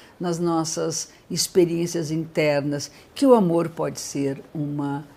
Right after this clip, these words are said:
experiência transformadora, purificadora e profunda, que a sexualidade pode ser uma experiência transformadora,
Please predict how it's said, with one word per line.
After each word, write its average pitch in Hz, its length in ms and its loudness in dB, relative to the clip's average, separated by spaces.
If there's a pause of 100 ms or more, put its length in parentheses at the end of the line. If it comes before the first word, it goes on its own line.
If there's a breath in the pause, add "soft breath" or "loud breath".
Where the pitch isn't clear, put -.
(180)
experiência 147 720 -4 (160)
transformadora, 175 1400 2 (320 loud breath)
purificadora 196 1400 4 (240 loud breath)
e 147 80 -6
profunda, 139 1000 -2 (380 loud breath)
que 185 100 0
a 160 80 2
sexualidade 170 1120 0
pode 131 300 -8
ser 143 220 -4
uma 131 120 -4
experiência 127 520 -12 (140)
transformadora, 143 1300 -2